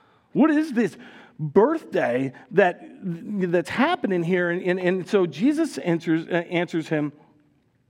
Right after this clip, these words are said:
"Truly, truly, I tell you, unless one is born of water and the Spirit,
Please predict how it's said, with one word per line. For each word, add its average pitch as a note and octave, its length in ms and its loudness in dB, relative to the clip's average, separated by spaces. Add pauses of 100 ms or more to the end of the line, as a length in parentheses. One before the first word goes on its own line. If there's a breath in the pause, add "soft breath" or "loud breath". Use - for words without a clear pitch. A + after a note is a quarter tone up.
(800 loud breath)
"Truly, B3 320 6
truly, A3+ 340 4
I F#3 60 4
tell F3 340 2
you, D3 240 -2 (800 soft breath)
unless G3+ 460 4
one G#3 280 2
is G#3 120 0
born F#3+ 380 0
of F#3+ 100 0
water F#3+ 800 2
and F3 340 -2
the E3 100 0
Spirit, E3+ 720 0